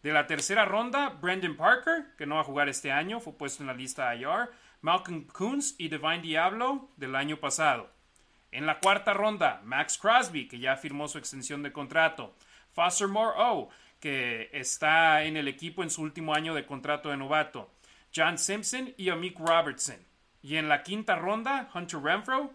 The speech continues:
que ya firmó extensión de contrato, Nate Hobbs, que está entrando a su segundo año en la liga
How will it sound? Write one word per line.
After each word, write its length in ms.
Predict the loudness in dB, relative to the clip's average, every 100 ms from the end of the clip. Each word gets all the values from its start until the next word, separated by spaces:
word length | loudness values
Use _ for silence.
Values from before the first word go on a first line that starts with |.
| _
que 100 | -4
ya 140 | -4
firmó 280 | -2 -6 -6
extensión 420 | -6 -10 -8 -8
de 80 | -8
contrato, 640 | -8 -2 0 0 -2 -4 -4
Nate 240 | -8 -8
Hobbs, 320 | -2 -2 -2 -6
que 100 | -6
está 220 | -8 -10
entrando 340 | -6 -4 -4
a 20 |
su 100 | -6
segundo 420 | -6 -6 -8 -2 -2
año 180 | -2
en 80 | -4
la 100 | -4
liga 400 | -4 -6 -6 -6